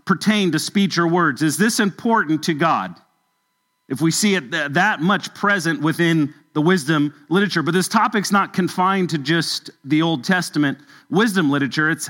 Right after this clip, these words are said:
it's heightened in weight within the words of the New Testament apostles.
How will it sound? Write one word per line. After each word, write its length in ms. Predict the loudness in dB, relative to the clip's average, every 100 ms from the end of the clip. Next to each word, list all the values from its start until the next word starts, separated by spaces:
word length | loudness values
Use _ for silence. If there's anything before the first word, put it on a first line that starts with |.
| -16 -20 -6
it's 220 | -4 -4
heightened 640 | -6 0 0 0 0 0 -4 -8 -2
in 200 | 2 2
weight 260 | 2 0
within 280 | 0 0 2
the 80 | 2
words 340 | 2 2 2
of 80 | 0
the 80 | 2
New 160 | 2
Testament 460 | 2 -2 0 0 0
apostles. 580 | 0 0 0 -2 -4